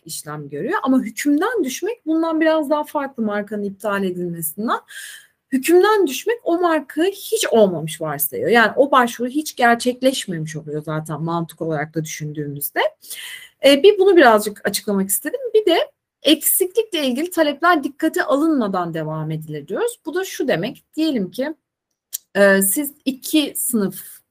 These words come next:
için bir marka başvurusu yaptınız. Bunun bize doğurduğu bir ücret var. E, sınıf başına üç yüz seksen gibi düşünelim. Üç yüz seksen çarpı iki ödememiz gerekiyor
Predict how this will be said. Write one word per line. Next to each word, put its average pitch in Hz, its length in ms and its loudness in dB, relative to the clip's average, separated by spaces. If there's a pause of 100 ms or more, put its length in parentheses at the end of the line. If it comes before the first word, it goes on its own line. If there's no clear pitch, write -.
için 170 420 -6
bir 180 120 0
marka 160 360 -4
başvurusu 139 520 -8
yaptınız. 240 580 -8 (400)
Bunun 294 280 4
bize 262 260 0
doğurduğu 277 440 2
bir 339 120 4
ücret 247 520 0
var. 151 260 -8 (240)
E, 185 220 0
sınıf 285 420 0
başına 202 320 -2
üç - 200 -10
yüz 262 120 -4
seksen 247 500 -2
gibi 175 200 -4
düşünelim. 185 440 -8
Üç 311 180 -8
yüz 285 100 -6
seksen 285 460 -2
çarpı 226 360 -2
iki - 280 -2
ödememiz 160 520 4
gerekiyor - 540 -6